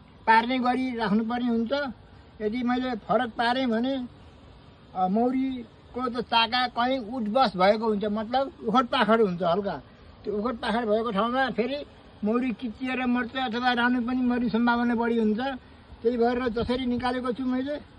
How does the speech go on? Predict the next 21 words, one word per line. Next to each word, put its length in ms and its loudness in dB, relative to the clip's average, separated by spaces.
त्यसरी 340 -2
नै 160 -2
मैले 300 0
यहाँ 200 2
पनि 320 0
राख्नुपर्ने 480 2
हुन्छ। 200 -2
हजुरहरूले 400 4
राम्रोसित 320 0
हेर्न 180 0
सक्नुहुन्छ, 340 0
हेर्नुहोस् 320 -2
है, 360 -8
यसरी 260 0
नै 120 0
हो। 180 0
कति 240 -6
राम्रो 360 2
रहेछ 180 2
हेर्नुहोस् 340 0
त। 220 0